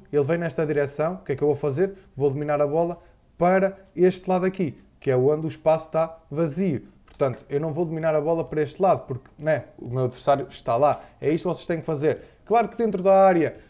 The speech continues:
vocês vão ter que arriscar um bocadinho mais e também aqui vocês vão ver neste lado aqui que o espaço aqui é um bocadinho mais apertado, mas mesmo assim vocês têm que ter um bocadinho de noção do espaço vazio. Neste caso aqui eu queria fazer a combinação com o Lundberg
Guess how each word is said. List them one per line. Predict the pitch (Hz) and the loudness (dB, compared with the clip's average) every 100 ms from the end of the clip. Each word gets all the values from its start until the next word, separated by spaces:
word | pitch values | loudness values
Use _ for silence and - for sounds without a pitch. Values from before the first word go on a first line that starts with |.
| _ | _
vocês | 165 160 196 | -6 -2 -2
vão | 165 180 | -2 -2
ter | 185 | -2
que | 185 | -2
arriscar | 165 - 175 | -4 -4 -4
um | |
bocadinho | 156 165 156 | -4 -4 -4
mais | 143 185 165 | -2 -2 -4
e | |
também | 143 151 156 | -6 -8 -8
aqui | 135 | -6
vocês | 147 135 139 | -6 -6 -6
vão | 147 | -6
ver | 139 | -6
neste | 147 135 - | -8 -8 -4
lado | 139 135 | -4 -4
aqui | 147 | -6
que | 131 139 131 - | -6 -8 -8 -8
o | 151 | -8
espaço | 131 175 160 | -2 -2 0
aqui | 160 175 | -2 -4
é | |
um | 170 | -2
bocadinho | 165 160 | -4 -4
mais | 160 147 | -4 -6
apertado, | 151 - 170 175 | -8 0 2 2
mas | 170 151 | -2 -4
mesmo | 165 | -6
assim | 156 - 156 - - | -6 -8 -12 -14 -6
vocês | 151 135 | -4 -4
têm | 151 | -6
que | 139 | -4
ter | 147 | -6
um | |
bocadinho | 139 139 135 | -4 -6 -6
de | 113 | -6
noção | 127 123 131 117 - - | -8 -6 -6 -8 -12 -12
do | 127 | -6
espaço | - 120 123 | -4 -4 -4
vazio. | 131 190 190 - - | -2 -2 -4 -10 -6
Neste | 220 220 | -4 -2
caso | - 196 | 2 2
aqui | 196 196 | 2 2
eu | 185 175 | 2 4
queria | 190 | 0
fazer | 190 170 170 | 0 -2 -4
a | |
combinação | 170 170 165 160 165 | -4 -4 -4 -4 -6
com | - | -4
o | 160 | -4
Lundberg | 156 147 151 139 | -4 0 0 0